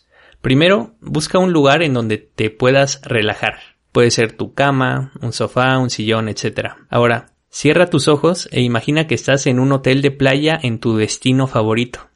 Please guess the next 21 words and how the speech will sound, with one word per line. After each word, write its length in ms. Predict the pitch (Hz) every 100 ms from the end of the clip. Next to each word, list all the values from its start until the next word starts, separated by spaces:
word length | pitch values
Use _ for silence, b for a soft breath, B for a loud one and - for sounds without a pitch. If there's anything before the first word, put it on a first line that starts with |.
| _ _ _ _
Imagínate 540 | 120 127 160 170 165
que 100 | -
estás 280 | 110 - 127
de 80 | 135
vacaciones. 800 | 107 113 - 123 117 - - _ _ _
El 160 | - 113
viaje 380 | 123 156 156 170
y 100 | 135
hospedaje 720 | 113 - 113 135 156 160 - 131
ya 140 | 120
está 280 | 117 120 113
pagado, 400 | 110 131 117 107
por 160 | 107
lo 100 | 104
tanto 560 | - 113 - 110 110 110
no 100 | 104 110
hay 60 |
que 140 | - -
preocuparse 580 | 113 - - 107 123
por 180 | - 113
eso. 300 | 117 - -